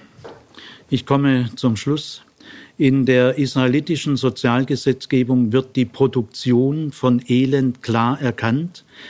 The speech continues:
und ihr Gewähr-, äh, und ihr, äh, Widerstand geleistet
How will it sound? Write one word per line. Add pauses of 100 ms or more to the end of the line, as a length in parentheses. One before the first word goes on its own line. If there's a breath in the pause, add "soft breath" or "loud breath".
(140)
und
ihr
Gewähr-,
äh,
und
ihr, (400 loud breath)
äh,
Widerstand
geleistet